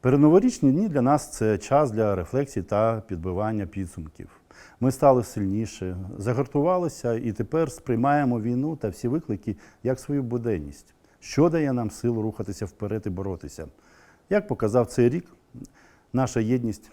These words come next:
віра в країну, людей і розвиток, в якому ми не зупиняємося. З чим ми заходимо в наступний двадцять двадцять четвертий рік?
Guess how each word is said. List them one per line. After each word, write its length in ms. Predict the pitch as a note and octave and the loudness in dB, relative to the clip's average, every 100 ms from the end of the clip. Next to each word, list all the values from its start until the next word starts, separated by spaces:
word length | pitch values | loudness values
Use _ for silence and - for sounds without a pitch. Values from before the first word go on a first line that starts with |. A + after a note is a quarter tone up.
| - | -4
віра 220 | A#2 C#3 | 0 2
в 80 | A2 | 0
країну, 440 | - A2 B2 A2 F#2 - | -2 0 0 -2 -6 -4
людей 400 | A2+ G2 B2+ B2 | -2 2 0 0
і 80 | A2+ | -2
розвиток, 440 | A2+ G2 G2 F2 | -2 -4 -6 -6
в 20 | F#2+ | -6
якому 320 | F2 G#2 G2 | -2 -2 -2
ми 160 | F#2+ | -4
не 140 | G#2 F#2 | -4 -6
зупиняємося. 800 | E2+ F#2 E2+ F2 F2+ A2+ - D#3+ _ _ _ - - - - | -8 -8 -8 -8 -10 -14 -20 -20 _ _ _ -20 -20 -20 -20
З 80 | - | -6
чим 200 | - G3+ | 0 4
ми 100 | G#3+ | 4
заходимо 460 | D#3 E3 D#3 D3 C3+ | 2 0 2 2 4
в 60 | |
наступний 460 | C3+ - B2 G#2+ G#2 | 2 0 -2 0 0
двадцять 500 | G#2 A2 - - - | 0 -2 -4 -18 -10
двадцять 400 | F#2+ G#2 G2+ F#2+ | -6 -6 -6 -10
четвертий 460 | - G2 G2 - F2 | -10 -8 -6 -6 -8
рік? 200 | D#2+ | -8